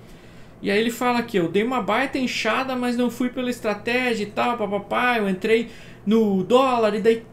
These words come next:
perdi, daí eu entrei no índice", porque a gente tem mais um, um aqui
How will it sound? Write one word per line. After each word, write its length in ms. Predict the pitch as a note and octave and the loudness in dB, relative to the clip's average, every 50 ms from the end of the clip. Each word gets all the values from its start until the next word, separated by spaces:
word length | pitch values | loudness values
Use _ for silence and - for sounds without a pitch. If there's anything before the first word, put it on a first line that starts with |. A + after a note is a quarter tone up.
| - - | -12 -4
perdi, 600 | - - F#3+ F#3 E3+ F3+ A#3 C#4+ C#4+ C4+ B3 A3+ | 0 0 0 0 0 0 2 2 2 2 0 0
daí 200 | F#3+ G#3+ A3 A#3 | 0 0 2 2
eu 80 | A#3+ A#3+ | 2 0
entrei 220 | A#3 A3+ A#3+ B3 | 0 -2 -2 -2
no 180 | A#3 A3+ A3 A#3+ | 0 0 0 0
índice", 260 | C4+ C#4+ C4+ A#3+ - | 0 0 0 -2 -4
porque 140 | - - B3 | -6 -4 -2
a 80 | A#3 A#3 | -2 0
gente 260 | A#3 B3 B3 - - | -2 -4 -6 -4 -4
tem 140 | C4+ C4+ C4+ | -4 -4 -2
mais 280 | B3+ B3 C4+ D#4 D4+ | -2 -2 0 2 2
um, 80 | E4+ D#4+ | 2 2
um 680 | D#4+ D#4 D#4 C4+ - A3 B3 B3 A#3 A3 G#3 G3 F#3 | 2 0 -4 -6 -4 -4 -2 -2 0 0 -2 -2 -4
aqui 560 | - F3 E3+ - - - G#3 A#3 C#4 C#4 E3 | -4 -6 -8 -10 -8 -6 -4 -2 -2 -2 -4